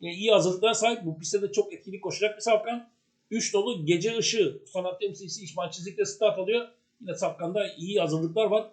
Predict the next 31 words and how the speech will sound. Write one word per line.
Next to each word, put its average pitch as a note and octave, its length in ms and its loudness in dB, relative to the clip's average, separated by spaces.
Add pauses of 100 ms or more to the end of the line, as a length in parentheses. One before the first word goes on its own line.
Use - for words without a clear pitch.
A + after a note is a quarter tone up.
Bence E3+ 280 -8
bu E3+ 100 -8
grupta E3 320 0
da, G3 260 -4 (240)
e, - 160 -16
şans F3+ 280 -2
tanımak F#3+ 320 -4
lazım. G3+ 360 0 (280)
Tabii G3+ 200 -2
ki G3 120 -10
bir G#3 100 -2
de F#3+ 120 2
beş G#3+ 200 0
nolu F#3 400 -6
Daydi'yi G#3+ 440 4
unutmamak G#3 380 2
lazım. F#3+ 260 4
Her F#3 140 2
ne F#3 80 -4
kadar F#3 180 2
son F#3+ 240 -6
iki G#3 180 -8
yarışı G#3 300 -2 (300)
tabela F#3+ 360 4
dışı F#3+ 180 0
gibi F#3 200 -4
gözükse F3+ 360 0
de A3 200 -6
bugün E3+ 260 -4
Salih G3+ 360 -2
Çelik'le G#3+ 400 -6